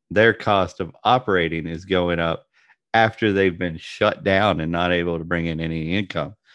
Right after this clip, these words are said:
So maybe they do pay one person more to get one person in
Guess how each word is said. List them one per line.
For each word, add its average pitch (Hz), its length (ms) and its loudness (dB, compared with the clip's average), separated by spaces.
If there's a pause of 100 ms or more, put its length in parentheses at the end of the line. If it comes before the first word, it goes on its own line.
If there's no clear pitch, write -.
(440)
So 90 440 2 (1040)
maybe 127 480 6
they 123 200 4
do 127 440 4 (260)
pay 95 320 4
one 95 380 2
person 90 500 2
more 101 520 4 (300)
to 101 100 0
get 98 220 4
one 92 260 2
person 110 400 2
in 90 280 -2